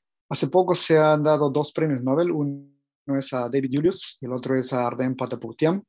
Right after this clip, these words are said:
porque han descubierto David Julius, David Julius, ah, el receptor del chile o del, del ají, como podemos decir, y también son, eh, son receptores vaniloides que pueden ser activados por este componente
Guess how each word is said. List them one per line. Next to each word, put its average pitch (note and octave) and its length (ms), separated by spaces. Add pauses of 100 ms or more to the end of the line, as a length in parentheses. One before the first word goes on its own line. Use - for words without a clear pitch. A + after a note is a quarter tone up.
(120)
porque A#2+ 760
han B2+ 260
descubierto B2+ 1000
David B2+ 260
Julius, C3+ 580 (300)
David C#3 340
Julius, C3+ 380
ah, A#2+ 300
el A#2+ 80
receptor C3 580
del A#2+ 580 (100)
chile D#3 340
o B2 160
del, A2+ 680 (220)
del - 160
ají, C#3 220
como B2 240
podemos B2+ 280
decir, E3 200 (680)
y D3 100
también C3+ 440
son, C3 400
eh, A#2+ 320
son C#3 260
receptores - 1120
vaniloides C3+ 480
que B2 160
pueden C#3 240
ser D3+ 140
activados C3 440
por - 120
este B2+ 180
componente D#3+ 640